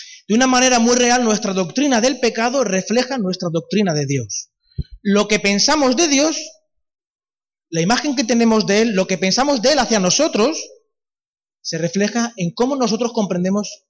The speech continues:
el pecado. Si Dios es un ser muy alto, puro y exigente, que espera que los humanos sean como Él,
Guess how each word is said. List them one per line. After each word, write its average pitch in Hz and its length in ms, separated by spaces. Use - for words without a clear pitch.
el 151 120
pecado. 120 460
Si - 160
Dios 294 160
es 320 100
un 285 120
ser 262 180
muy 247 200
alto, 226 440
puro 240 240
y - 20
exigente, 208 640
que 165 100
espera 220 420
que 175 160
los 160 320
humanos 233 420
sean 240 240
como 180 300
Él, 247 260